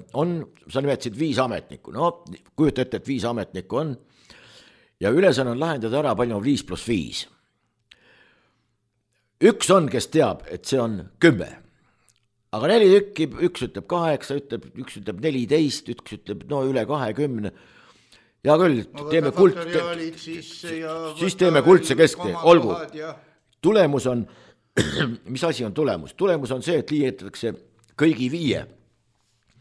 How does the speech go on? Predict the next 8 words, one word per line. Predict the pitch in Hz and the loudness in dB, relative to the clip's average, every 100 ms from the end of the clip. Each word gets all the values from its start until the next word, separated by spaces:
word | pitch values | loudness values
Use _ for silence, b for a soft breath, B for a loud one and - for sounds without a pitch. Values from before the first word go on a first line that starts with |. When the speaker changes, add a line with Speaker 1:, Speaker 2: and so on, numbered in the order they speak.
| b b b b b b b _ 98 | b b b b b b b _ -14
Speaker 1:
mm, | 101 98 90 - _ _ _ _ _ | -12 -12 -14 -18 _ _ _ _ _
välja | 147 135 104 | 2 2 2
pakutud | 120 104 98 98 | 0 -4 -6 -2
arvud | 127 98 - | -2 -4 -6
kokku | 123 - 226 220 _ _ _ - | -6 -6 -10 -12 _ _ _ -2
ja | 139 | 0
jagatakse | 190 190 180 180 | 2 -2 -6 -4
viiega. | 156 85 67 | -4 -6 -10